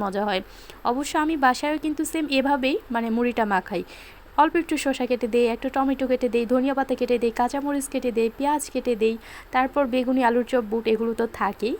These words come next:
এর জন্য আর কি সেম এরকমভাবেই এই দোকানের ভাইয়াগুলো এভাবেই সেম বানিয়ে দিয়েছে। তো যাই হোক, এতগুলা মুড়ি দিছে আমাদের দুইজনের জন্য, আমরা খেয়ে অর্ধেকও শেষ করতে পারিনি, মানে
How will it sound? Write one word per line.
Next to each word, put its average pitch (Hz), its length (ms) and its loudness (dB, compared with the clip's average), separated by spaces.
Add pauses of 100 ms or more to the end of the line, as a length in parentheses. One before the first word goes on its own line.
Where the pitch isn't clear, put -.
(140)
এর 247 140 2
জন্য 269 200 0
আর 247 120 0
কি 269 80 -4 (160)
সেম 349 180 -2 (100)
এরকমভাবেই 320 560 0 (500)
এই 233 160 4
দোকানের 247 400 2
ভাইয়াগুলো 240 380 2 (100)
এভাবেই 240 360 0
সেম 247 200 -2
বানিয়ে 202 300 -2
দিয়েছে। 180 300 -2 (460)
তো 302 60 -4 (120)
যাই 294 200 6
হোক, 359 100 0 (200)
এতগুলা 349 520 2
মুড়ি 349 220 2
দিছে 339 220 0
আমাদের 330 300 0
দুইজনের 311 460 0
জন্য, 277 140 2 (220)
আমরা 262 200 4 (160)
খেয়ে 302 280 0 (180)
অর্ধেকও 285 320 0 (100)
শেষ 254 200 0
করতে 262 300 -4
পারিনি, 214 320 2 (440)
মানে 220 160 0